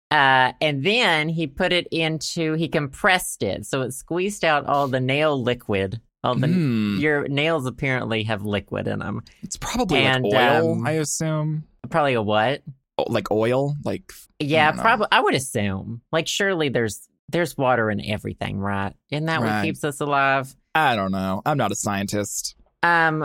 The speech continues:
Speaker 1: it, well, it looks like he did it with, I didn't watch the video. I'm looking at stills of it. It looks like he did it with a Coke spoon, honestly.
Speaker 2: Mm.
Speaker 1: Uh, so he compressed them twice, and then it made, like, this hard black ball.
Speaker 2: So it's like, what he did basically,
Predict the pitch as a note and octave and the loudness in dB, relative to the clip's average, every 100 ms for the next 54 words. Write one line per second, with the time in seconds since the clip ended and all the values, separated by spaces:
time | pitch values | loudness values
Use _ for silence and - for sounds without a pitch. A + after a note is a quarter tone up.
0 | - F3+ E3+ E3 E3 G#3 - C#3+ C#3 B2+ | -2 0 2 2 0 0 0 0 0 -2
1 | B2 A2+ A2 - D3 F#3 D3+ C3 - G#2+ | -2 -2 -4 0 2 2 2 0 -2 -4
2 | G#2+ G#2 G2+ G#2+ A#2+ C3 A2 D2 - - | -2 0 0 0 -2 -2 -4 -4 -8 -4
3 | G2+ F#2+ F#2 G2 C3 C#3 E3+ G3+ D3 A2+ | -2 -2 -4 -4 -2 0 0 0 -2 -2
4 | A2 G#2+ G#2 F#2+ F#2 A#2+ G#2+ - - G2 | -2 -2 -2 -4 -4 -2 -2 -6 -8 -4
5 | F#2 G2+ G2+ _ _ _ - A#2 G#2+ G#2 | -4 -4 -8 _ _ _ -2 0 0 0
6 | B3 D3+ B2+ A#2+ A2+ G#2 G2+ A#2 - C3 | 0 2 2 0 0 0 -2 -2 0 2
7 | B2+ B2+ C3 D3+ C#3 D#3+ C#3+ G3+ G#3 - | 2 0 0 -2 0 -2 2 2 2 -2
8 | G#3 G3+ F#3+ D#3+ D#3 D#3 - D3 D3+ E3+ | -2 -2 0 2 4 2 -2 -2 -2 -2
9 | D#3+ D#3+ D#3+ E3 D3+ A#2+ C3 G#2+ - - | -2 -2 -2 0 0 0 -4 -4 -6 -2
10 | C3+ D#3+ G#3 G3 A2+ C3 C3 C3+ E3+ - | 2 4 4 0 -2 0 4 4 4 0
11 | A2+ G#2 A2 C#3 B2+ G2+ F#2+ - _ _ | -2 2 4 6 6 4 -2 -10 _ _
12 | - - A3+ B3+ A#3+ G3+ - - D#3+ G3+ | -4 -2 -2 2 2 2 0 -4 2 2
13 | A#3+ B3 E3 E3+ D#3+ C#3 C3+ C#3+ C3+ A#2+ | 2 0 2 2 2 0 2 0 2 2
14 | A2 A2 | 2 2